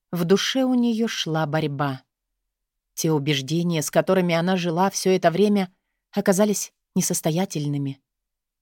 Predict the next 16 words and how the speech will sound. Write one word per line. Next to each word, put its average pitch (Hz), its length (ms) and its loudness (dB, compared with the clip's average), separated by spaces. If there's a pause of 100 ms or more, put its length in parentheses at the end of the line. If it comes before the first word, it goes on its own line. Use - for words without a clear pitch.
(160)
«Вы 208 440 -4
уверены?» — 202 580 -2 (500)
наконец 165 540 0
тихо 220 280 -4
спросила 160 600 -2
она. 143 380 -4 (760)
«Да, - 320 -2
Терри», — 123 440 -6 (480)
мягко 220 460 -2
ответил 156 400 -2
Строгов. 143 680 -6 (600)
«А - 80 -10
почему 220 340 0
раньше 190 340 0
не 190 80 2
сказали?» 170 640 -2